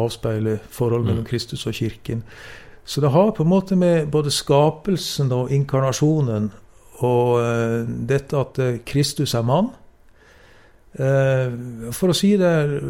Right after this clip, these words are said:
Speaker 1: litt sånn, eh, populært, så kunne man si, når du skal ha en skuespiller for å spille Per Gynt,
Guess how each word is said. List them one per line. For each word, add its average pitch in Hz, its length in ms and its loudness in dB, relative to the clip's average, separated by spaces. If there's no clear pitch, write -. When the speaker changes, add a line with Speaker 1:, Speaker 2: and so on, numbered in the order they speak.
Speaker 1:
litt 165 260 0
sånn, 147 400 2
eh, 131 240 2
populært, 139 680 0
så 139 100 -8
kunne 147 200 -2
man 135 80 0
si, 139 280 0
når 135 180 -4
du 135 60 -2
skal 143 200 0
ha 147 160 2
en 131 160 0
skuespiller 139 680 0
for 113 140 -4
å 110 40 -4
spille 127 300 -2
Per 131 200 0
Gynt, 135 480 -2